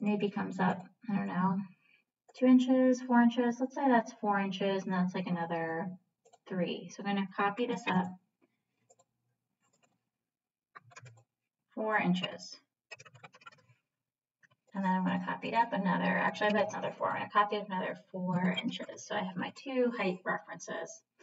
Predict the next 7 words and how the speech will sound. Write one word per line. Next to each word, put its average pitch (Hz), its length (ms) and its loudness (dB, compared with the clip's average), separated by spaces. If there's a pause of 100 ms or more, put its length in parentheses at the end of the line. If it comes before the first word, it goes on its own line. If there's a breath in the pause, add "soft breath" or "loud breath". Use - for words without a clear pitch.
(440 loud breath)
I'm 202 140 2
gonna - 0 -
do 196 280 2
A 185 200 4
L, 214 420 4 (100)
so 196 580 0
annotate. 233 760 2